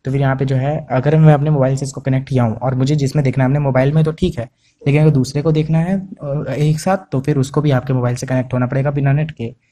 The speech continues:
या फिर आप net से भी connect हो सकते हैं, बिना net के भी हो सकते हैं, इसमें आपका कोई net नहीं जाएगा। इस बात को note कर लीजिए। और हाँ, important note आप पढ़ सकते हैं यहाँ पे, इसको पढ़ना ज़रूरी है।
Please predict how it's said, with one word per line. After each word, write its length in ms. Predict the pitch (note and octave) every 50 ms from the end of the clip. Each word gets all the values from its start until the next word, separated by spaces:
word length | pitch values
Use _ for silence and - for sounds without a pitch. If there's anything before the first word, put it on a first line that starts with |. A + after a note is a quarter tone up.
| _ _ _ _ - D3
या 80 | C#3
फिर 120 | C#3 D#3+ D#3
आप 80 | D#3
net 200 | D#3 D#3+ E3+ E3
से 260 | - - - - D#3+
भी 100 | D#3 E3
connect 260 | E3+ D#3+ D3+ D3+ D#3 D#3+
हो 60 | D#3
सकते 220 | D3 D3+ D#3 D#3+
हैं, 40 | D#3+
बिना 180 | D3 C#3 D3 D3
net 140 | D3 C#3+
के 100 | - -
भी 80 | C#3 C#3
हो 40 | C#3
सकते 220 | C3+ C3+ C#3 E3+
हैं, 60 | E3+
इसमें 200 | D#3+ E3 - D#3+
आपका 200 | D#3 D3+ - - -
कोई 140 | C#3+ C#3 C#3
net 200 | C3+ C3 C3+ - -
नहीं 100 | B2 A#2+
जाएगा। 380 | - B2 B2 - B2+ B2 - _ _ _ _ _ _ _ -
इस 100 | - D#3
बात 180 | D#3 D3 C#3 C#3
को 60 | -
note 200 | C#3+ C3+ C3+ C3
कर 100 | - C#3
लीजिए। 320 | C3+ C3+ C3+ C3+ D#3+ F#3 F#3
और 180 | - D3+ C#3+
हाँ, 300 | C#3 C#3 B2+ A#2+ C3 - -
important 400 | C#3+ C3+ C3 C#3 C#3 C3+ C3+ C3
note 160 | C3+ C3 B2+ B2+
आप 120 | B2 -
पढ़ 80 | - A#2+
सकते 280 | A#2+ - - _ - B2
हैं 60 | B2
यहाँ 120 | B2 A#2+ -
पे, 160 | B2+ B2+ C#3 - _ _ - D3+
इसको 200 | C3+ C3 - -
पढ़ना 240 | C3+ C3 B2+ C3
ज़रूरी 300 | B2+ B2 B2 A#2 A#2 A#2
है। 180 | A2+ A2+ A#2+ B2+